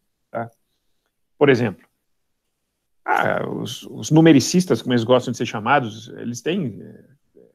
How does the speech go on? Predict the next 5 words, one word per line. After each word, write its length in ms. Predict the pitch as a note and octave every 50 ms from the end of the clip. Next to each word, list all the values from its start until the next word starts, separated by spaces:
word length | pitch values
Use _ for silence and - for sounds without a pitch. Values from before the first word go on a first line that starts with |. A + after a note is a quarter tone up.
| _
relatos, 520 | _ - A2 A2 A#2 B2+ B2 - B2+ A2+ B2
é, 240 | A2+ G#2+ G#2 G2 G#2
extremamente, 640 | G#2+ _ - C3 B2+ B2+ B2+ B2+ B2 B2+ - B2+
é, 520 | A2 G2+ G2 F#2+ F#2+ - F#2+ G2 F2 F2+ - _ _ _ _ _ _ _ _ _ _ _ _ _ _ _ _ _ _ _ _ _ _ _ _ _ _ _ _ _
é, 800 | C#3 B2+ G2+ - G2+ G2 G2 F2+ - - - - - - - -